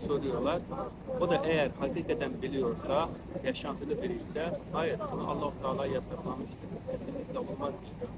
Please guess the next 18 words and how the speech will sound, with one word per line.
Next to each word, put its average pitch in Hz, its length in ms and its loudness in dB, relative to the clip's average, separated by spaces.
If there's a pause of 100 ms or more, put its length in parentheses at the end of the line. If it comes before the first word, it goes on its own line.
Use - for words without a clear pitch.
(340)
Başka 170 340 2
birisine 170 340 0 (160)
soruyor. 151 380 0 (160)
O 175 100 4
da 165 120 4
aynı 123 180 -2
şekilde. - 480 -6 (460)
Birkaç 170 380 -2
insana 135 380 -2 (120)
soruyor. 147 320 2 (120)
Herkes 123 260 0 (100)
aynı 123 280 0
cevabı 113 120 0 (300)
veriyor. - 140 -6 (1200)
Bunların 175 380 6
maksadı 160 680 4 (1000)
birisi, 170 480 4 (180)
eh, 170 100 2